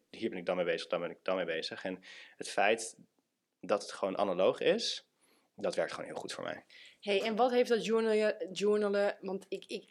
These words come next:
Speaker 2: je investeert echt tijd. Je gaat echt, je investeert heel veel tijd ook
Speaker 1: Ja.
Speaker 2: in zelfonderzoek. Wat, wat heeft jou dat allemaal opgeleverd?
Speaker 1: Eh, <laughs> grappig, dat vroeg mijn psycholoog ook een tijdje geleden.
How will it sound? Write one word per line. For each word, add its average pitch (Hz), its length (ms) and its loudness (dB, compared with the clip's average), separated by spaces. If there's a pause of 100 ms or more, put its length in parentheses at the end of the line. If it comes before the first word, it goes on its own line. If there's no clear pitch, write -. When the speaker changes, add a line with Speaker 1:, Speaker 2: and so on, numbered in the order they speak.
(100)
Speaker 2:
je 196 180 -4
investeert 247 600 2
echt - 380 2
tijd. 226 320 4
Je 185 80 0
gaat 208 240 2
echt, 240 360 4
je 208 80 4
investeert 214 560 0
heel 254 400 4
veel 208 220 4
tijd 214 260 2
ook 180 60 0
Speaker 1:
Ja. 202 80 4
Speaker 2:
in 165 80 2
zelfonderzoek. 180 920 4 (460)
Wat, 202 220 2
wat 226 160 6
heeft 247 240 4
jou 240 120 6
dat 220 120 2
allemaal 214 280 6
opgeleverd? 151 720 0 (840)
Speaker 1:
Eh, 98 760 4 (500)
<laughs> - 480 -18
grappig, 98 240 -4
dat 90 120 -8
vroeg 101 120 -8
mijn 98 120 -2
psycholoog 110 400 -4
ook 175 80 -4
een 156 60 -8
tijdje - 220 -6
geleden. - 240 -4